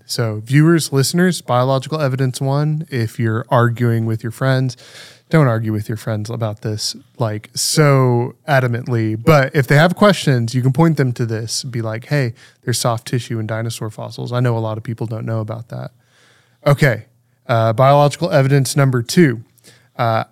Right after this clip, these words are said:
I have read that they've actually been able to find,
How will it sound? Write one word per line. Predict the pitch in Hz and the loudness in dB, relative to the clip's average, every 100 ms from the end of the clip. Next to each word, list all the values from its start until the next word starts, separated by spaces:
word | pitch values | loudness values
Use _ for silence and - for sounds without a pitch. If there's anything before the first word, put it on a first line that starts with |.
| - | 2
I | 143 185 | 4 6
have | 175 151 123 | 6 4 2
read | 123 120 117 113 - | 0 2 2 -2 -4
that | 143 123 120 127 | -6 -4 -4 -2
they've | 120 117 | -4 -2
actually | 147 127 131 - 131 127 123 | 0 0 -2 -4 -2 0 -2
been | 120 120 | -2 -4
able | 117 117 123 | -4 -4 -6
to | - | -6
find, | 117 - 123 120 117 113 113 | -8 -4 -2 -2 -2 -4 -6